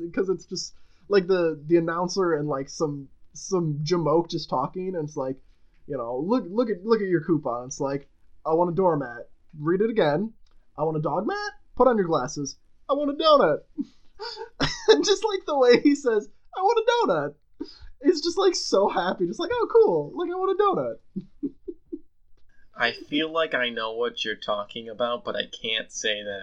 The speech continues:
Speaker 2: I do.
Speaker 1: It's, I don't know. It's an ad, and it just, it makes me happy. <laughs>
Speaker 2: Or is it, is it recent? Or is it
Speaker 1: Yeah.
Speaker 2: old?
Speaker 1: No, it's recent. Like, it's been on Spotify the past couple weeks.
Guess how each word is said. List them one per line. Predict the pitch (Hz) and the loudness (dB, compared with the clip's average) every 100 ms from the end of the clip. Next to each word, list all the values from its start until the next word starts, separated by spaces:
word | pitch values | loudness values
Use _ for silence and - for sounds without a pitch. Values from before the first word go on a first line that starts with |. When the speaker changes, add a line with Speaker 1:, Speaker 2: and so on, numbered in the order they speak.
| 95 | -14
Speaker 2:
I | 92 | -16
do. | 101 92 90 - - - | -16 -16 -20 -20 -20 -12
Speaker 1:
It's, | 151 160 - - | -8 -8 -8 -6
I | 151 | -4
don't | 131 | -4
know. | 127 | -4
It's | 156 190 | -4 -2
an | 226 156 | -4 -2
ad, | 151 151 | -2 -2
and | 147 143 | -2 -8
it | |
just, | 147 143 | -12 -8
it | 175 | -6
makes | 185 151 123 | -4 -6 -10
me | 113 | -16
happy. | 101 107 117 139 - - | -16 -12 -10 -10 -14 -4
<laughs> | 151 - - - - - - - | -4 -4 -14 -14 -16 -18 -20 -8
Speaker 2:
Or | 120 123 | -4 -2
is | 127 143 147 | -2 -4 -4
it, | 135 - - | -6 -8 -2
is | 127 120 | 0 2
it | 123 | 2
recent? | 107 123 - 214 254 - - - 123 | 2 0 0 -4 -8 -14 -20 -14 -10
Or | 120 | -6
is | - | 0
it | 113 | 2
Speaker 1:
Yeah. | 427 | 2
Speaker 2:
old? | 392 156 - - - | 0 -10 -20 -20 -8
Speaker 1:
No, | 208 247 165 | 2 2 2
it's | - | -2
recent. | 156 143 113 98 - | -6 -6 -10 -14 -16
Like, | 131 135 147 | -12 -8 -8
it's | 151 | -4
been | 151 151 139 107 | -4 -4 -6 -8
on | 135 | -10
Spotify | - 127 110 101 107 | -8 -8 -8 -14 -16
the | 117 | -14
past | 113 - | -14 -16
couple | 117 135 | -18 -16
weeks. | 123 127 _ | -14 -16 _